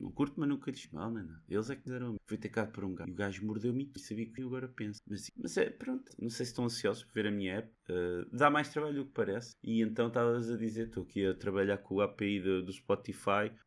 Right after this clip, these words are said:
mas não, não está fácil. Não está fácil, também sou,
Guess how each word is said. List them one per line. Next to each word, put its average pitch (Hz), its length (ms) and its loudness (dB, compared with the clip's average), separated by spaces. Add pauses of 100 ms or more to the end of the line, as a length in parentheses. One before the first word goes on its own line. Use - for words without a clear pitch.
mas 101 280 4
não, 110 380 2
não 113 140 2
está 117 260 0
fácil. - 500 -4 (180)
Não 90 200 -2
está 87 240 -4
fácil, - 440 -2
também 87 260 -4
sou, 90 380 -2